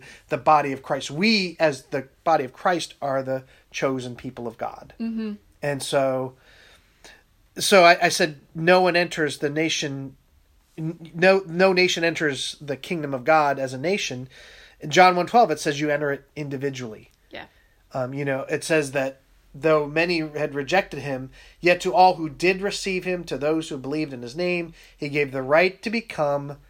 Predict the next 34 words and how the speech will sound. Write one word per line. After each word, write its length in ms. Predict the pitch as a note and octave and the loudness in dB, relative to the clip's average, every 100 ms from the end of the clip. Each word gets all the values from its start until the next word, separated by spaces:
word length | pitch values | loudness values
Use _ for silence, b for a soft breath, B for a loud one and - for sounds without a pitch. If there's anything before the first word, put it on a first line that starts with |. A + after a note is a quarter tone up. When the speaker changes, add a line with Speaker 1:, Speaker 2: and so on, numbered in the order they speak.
| _ - | _ -12
Speaker 1:
children 420 | - C3 B2+ C3 | -8 -6 -6 -10
of 140 | B2 | -8
God. 340 | B2+ A2+ G#2+ A#2+ | -6 -6 -6 -10
And 220 | C#3+ B B B | -12 B B B
could 140 | - A#2 | -6 -6
pick 160 | E3+ | 2
out 240 | F3+ D#3+ - F#3+ | 4 4 0 0
any 180 | G3+ | 0
number 320 | F#3 F#3 F3+ D#3+ | 4 2 4 4
of 80 | |
other 160 | D#3 D3 | 4 2
verses 840 | C3+ E3+ D#3+ - A#2 A2 F3 A3+ G3+ | 0 0 -2 -6 -10 -10 -8 -6 -8
Speaker 2:
Mm-hmm. 100 | F#3+ b b b b b b - | -12 b b b b b b -2
Speaker 1:
that 180 | D3+ | -2
talk 240 | - D#3 D3 | 0 -2 0
about 260 | D3 C#3 | 0 0
it 140 | D#3 C#3+ | -2 -4
is 140 | C3+ | -4
by 180 | C3 C3 | -2 -4
faith 880 | - - - E3 F#3 G3 - - - b b b b b _ _ _ | -6 -10 -2 0 -2 -8 -18 -20 -20 b b b b b _ _ _
individually, 1200 | F3 G3 G3+ E3+ F3+ F3 C#3 A#2+ A#2 A2+ G#2+ C#3+ - - | 0 0 0 0 0 0 -4 -6 -8 -10 -14 -18 -20 -8
as 280 | - D3+ C#3 | 0 0 0
we 100 | C#3 | -6
put 220 | C3 E3 | -4 0
our 100 | D#3+ | 0
faith 540 | D#3+ - C#3+ C#3+ C3+ _ _ - | 0 -2 -2 -2 -8 _ _ -14
in 320 | C#3+ C#3 C3+ | -8 -8 -6
the 100 | C3+ | -6
Lord, 540 | C3 E3 D#3 C3 B2 B2+ b b b b | -6 -2 -2 0 -2 -6 b b b b
that 220 | C#3+ C3+ | -4 -2
we 160 | D3+ D3 | -2 0
are 140 | C#3 | 0
then 360 | C3 C3 D#3+ E3 | 0 2 2 2
included 1120 | D#3 C#3+ - - A3 G#3+ B2+ A#2 C3+ E3 | -6 -10 -12 -6 -2 -2 -4 -6 -8 -16